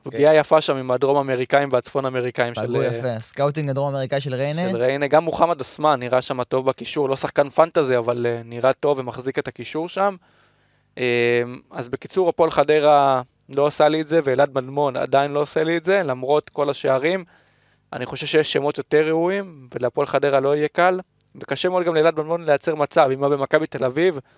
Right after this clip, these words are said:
Speaker 1: למשל, אז הייתי שוקל, כי מכבי תל אביב יותר קל לה להגיע למצבים, אבל כרגע בחדרה הייתי מוותר עליו.
Speaker 2: כן.
Speaker 1: אה, אם כבר
Speaker 2: אבל
Speaker 1: בחמישה
Speaker 2: שוב,
Speaker 1: מיליון, יותר
Speaker 2: בדיוק.
Speaker 1: קורץ לי עדי יונה, נגיע לזה בהמשך. אבל, אה, כרגע אני פחות עם אלעד מדמון, אולי בפלייאוף התחתון.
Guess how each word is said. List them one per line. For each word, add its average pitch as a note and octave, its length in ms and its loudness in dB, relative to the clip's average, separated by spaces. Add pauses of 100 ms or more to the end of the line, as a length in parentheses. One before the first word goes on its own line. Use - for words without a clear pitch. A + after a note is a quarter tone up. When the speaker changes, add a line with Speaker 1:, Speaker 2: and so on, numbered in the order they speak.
(160)
Speaker 1:
למשל, B2+ 400 -4
אז A#2+ 80 0
הייתי C3+ 180 -2
שוקל, F#3 440 0
כי F3 280 -4 (800)
מכבי D#3 240 2
תל E3+ 100 -2
אביב D3+ 60 2
יותר D#3 220 2
קל D#3 140 2
לה D3+ 80 6
להגיע D3 280 4
למצבים, D3+ 440 -2
אבל B2+ 120 -6
כרגע D3+ 280 -2
בחדרה C#3 400 -2
הייתי C3+ 180 -2
מוותר C3+ 400 -2
עליו. F#3 240 4 (580)
Speaker 2:
כן. - 100 -20
Speaker 1:
אה, B2+ 260 0
אם E3 160 -2
כבר F3+ 80 6
Speaker 2:
אבל D#3+ 140 4
Speaker 1:
בחמישה D3 280 2
Speaker 2:
שוב, E3+ 100 8
Speaker 1:
מיליון, E3 360 4
יותר D#3+ 180 2
Speaker 2:
בדיוק. C#3+ 140 0
Speaker 1:
קורץ D#3 240 2
לי D3+ 120 2
עדי C#3 180 0
יונה, E3 500 4
נגיע C3+ 260 0
לזה C#3 220 0
בהמשך. C3+ 560 0 (500)
אבל, B2+ 440 2
אה, B2 400 4
כרגע C#3 280 0
אני C3+ 100 -2
פחות C3+ 320 -6
עם D#3 100 -4
אלעד D#3 180 2
מדמון, D3+ 320 -4
אולי C3+ 120 2
בפלייאוף C3+ 360 -2
התחתון. A3 520 -2